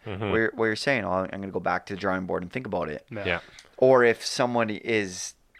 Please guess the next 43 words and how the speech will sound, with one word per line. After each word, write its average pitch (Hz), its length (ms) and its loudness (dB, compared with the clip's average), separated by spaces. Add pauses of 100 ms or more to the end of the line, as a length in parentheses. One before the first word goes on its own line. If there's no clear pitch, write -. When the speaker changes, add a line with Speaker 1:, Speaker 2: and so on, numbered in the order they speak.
(240)
Speaker 2:
challenging 139 580 2
him 92 360 -6 (640)
and 107 100 0
they're 107 80 0
not 104 300 2 (400)
understanding 110 540 0
what 95 120 -4
he's 98 160 -10
saying, 107 380 -2
he'll 98 420 -2
give 117 220 -4
you 117 80 -2
credit 107 340 2
as 92 100 -6
well. 104 140 4
Be 98 120 -2
like, 98 200 -2
"Listen, 117 280 0
this 107 180 -4
is 107 100 -10
complex. 110 680 2 (240)
Speaker 1:
Mm-hmm. 107 300 -2 (280)
Speaker 2:
I 95 100 0
understand 113 680 2
it's 90 140 -6
complex, 95 600 0
and 90 300 -10
it 104 120 -6
took - 180 -6
me 90 140 -6
thirteen 110 540 -2
years 110 260 -2
to 98 60 -10
get 95 220 -2
to 98 80 -10
this 90 340 -6 (340)
hypothesis 98 680 0
or 104 160 6
this, 95 240 -4 (180)
this 98 240 -6
theory. 117 480 0 (220)
Speaker 1:
Yeah. 90 260 0
Speaker 2:
And, 95 680 -2